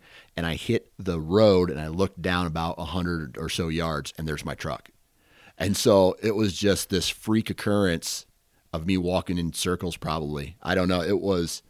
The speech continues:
it was, it was freaky. And now, you know, we take that, situations like that for granted because all I have to do now is pull my phone out, pop up,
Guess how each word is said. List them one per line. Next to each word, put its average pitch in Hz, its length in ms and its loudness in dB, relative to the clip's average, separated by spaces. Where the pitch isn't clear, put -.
it - 140 2
was, 127 280 4
it 123 80 4
was 160 160 0
freaky. 98 460 -2
And 85 100 -2
now, 98 320 0
you 92 140 -2
know, 87 180 0
we 87 120 0
take - 220 0
that, - 320 -4
situations 90 580 -2
like 87 140 -4
that 87 200 -4
for 85 80 -8
granted 90 360 -2
because 78 240 -4
all 82 140 -4
I 85 60 -2
have 82 100 -4
to - 80 -14
do 76 100 -8
now 87 220 -4
is 78 80 -8
pull 87 160 -10
my 73 100 -8
phone 85 240 -6
out, 78 240 -8
pop 82 280 -8
up, 85 140 -6